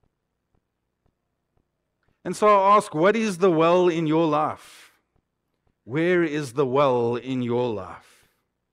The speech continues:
What place allows for an encounter that might just prove significant to you and to me? Where is the site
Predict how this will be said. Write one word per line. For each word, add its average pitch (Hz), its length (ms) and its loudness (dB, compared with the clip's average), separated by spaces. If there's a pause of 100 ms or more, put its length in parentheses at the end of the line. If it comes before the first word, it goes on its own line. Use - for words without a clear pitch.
(1160)
What 202 240 0
place 202 420 2
allows 156 540 2
for 147 200 -2
an 139 120 -2
encounter 135 760 -6 (1500)
that 120 180 -6
might 131 260 -2
just - 320 -10
prove 127 320 -10
significant 107 1080 -14
to - 120 -18
you 117 260 -8
and 113 180 -10
to - 180 -16
me? 76 260 -20 (2250)
Where 156 220 -2
is 151 260 -2
the 131 100 -4
site - 600 -14